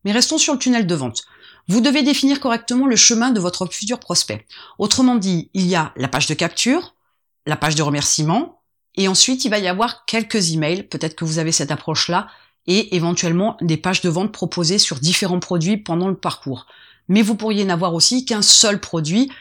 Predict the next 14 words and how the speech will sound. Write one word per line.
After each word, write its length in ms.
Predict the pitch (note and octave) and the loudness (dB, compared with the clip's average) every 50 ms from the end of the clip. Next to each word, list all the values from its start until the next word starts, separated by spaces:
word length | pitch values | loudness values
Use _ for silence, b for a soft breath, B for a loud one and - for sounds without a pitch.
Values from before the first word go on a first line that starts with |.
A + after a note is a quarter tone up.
| B B - | B B -4
et 80 | D#3 | -2
avoir 200 | D#3+ E3 F3 E3+ | 0 0 0 0
une 100 | F#3+ F#3+ | -2 -2
approche 380 | F3 E3+ - - G3 F3 D3+ D3 | -4 -4 -4 -4 -2 -2 0 2
différente 540 | E3 F3+ F#3 - F#3+ E3 G3 A#3 A#3+ - - - | 2 2 2 0 0 0 0 -2 -2 -4 -4 -2
au 100 | F#3 F3 | 0 2
niveau 380 | F#3 G3 E3 F#3 A3+ B3 B3 | 2 2 0 0 0 0 0
de 120 | F#3+ F#3 F3+ | -2 -2 -4
votre 240 | E3 F#3 - - | -4 -4 0 2
séquence 440 | - - - G3 - - G#3+ G3 E3 | 4 4 4 4 2 0 0 0 0
d'emails 280 | D#3 F3 F3+ F#3+ G#3 G#3 | 0 0 0 0 0 -2
par 120 | G3 F3 | -2 -2
la 80 | D#3 D3+ | 0 0
suite. 360 | - - - F#2 - - | 0 0 -2 -6 -10 -12